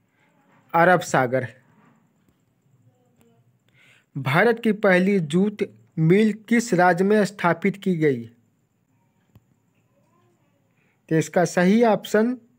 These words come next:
ए, पश्चिम बंगाल। बर्मी भारत के किस पड़ोसी देश की राजभाषा है? इसका सही ऑप्शन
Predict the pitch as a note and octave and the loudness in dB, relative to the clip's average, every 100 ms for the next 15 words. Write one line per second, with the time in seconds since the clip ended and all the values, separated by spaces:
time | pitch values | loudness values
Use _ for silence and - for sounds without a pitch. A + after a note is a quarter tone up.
0 | _ _ _ _ _ _ F#3+ F#3+ D#3+ C3+ | _ _ _ _ _ _ 4 4 2 -4
1 | _ _ _ _ _ - F#3 E3+ - A3 | _ _ _ _ _ -2 0 0 2 4
2 | F#3 F3 E3 D3+ C#3 - _ _ _ _ | 4 4 2 2 0 -4 _ _ _ _
3 | _ _ _ _ _ _ _ _ _ _ | _ _ _ _ _ _ _ _ _ _
4 | _ _ _ _ _ _ _ _ _ _ | _ _ _ _ _ _ _ _ _ _
5 | - C3+ D#3+ F3+ G3+ B3+ G3+ C#3 F3+ A3 | -14 0 2 4 4 2 0 0 2 2
6 | A3+ - F3+ E3+ - A3+ - - G3 F#3 | 0 0 0 0 -2 -2 -2 0 2 2
7 | - G3+ E3 G3+ G3+ - G#3 G3 F3+ D#3 | 2 -2 2 2 2 -2 0 2 2 -2
8 | C#3 D#3+ D#3 E3+ D#3 D3 D#3 B2 _ _ | -2 -2 0 -2 -2 0 0 -2 _ _
9 | _ _ _ _ _ _ _ _ _ _ | _ _ _ _ _ _ _ _ _ _
10 | _ _ _ _ _ _ _ _ _ _ | _ _ _ _ _ _ _ _ _ _
11 | _ _ _ _ _ _ _ _ _ _ | _ _ _ _ _ _ _ _ _ _
12 | _ _ _ _ _ _ - _ _ - | _ _ _ _ _ _ -20 _ _ -20
13 | _ _ _ _ - D#3 - E3 D3+ F3+ | _ _ _ _ -12 -10 -4 -4 -2 0
14 | F#3+ A3 G3+ E3 - G#3 | 2 2 2 0 -2 -4